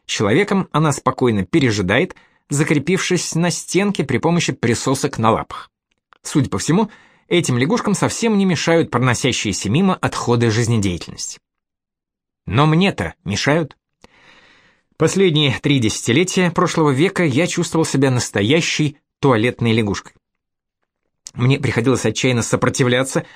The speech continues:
всякий раз, когда из печати выходила очередная книга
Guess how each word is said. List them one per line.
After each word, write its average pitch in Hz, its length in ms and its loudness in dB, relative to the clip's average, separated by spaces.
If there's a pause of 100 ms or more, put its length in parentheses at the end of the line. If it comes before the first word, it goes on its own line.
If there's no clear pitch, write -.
(140)
всякий 143 300 0
раз, 147 220 2
когда 127 260 0
из 135 220 -2
печати 165 480 0
выходила 135 400 2
очередная 123 480 0
книга 165 400 0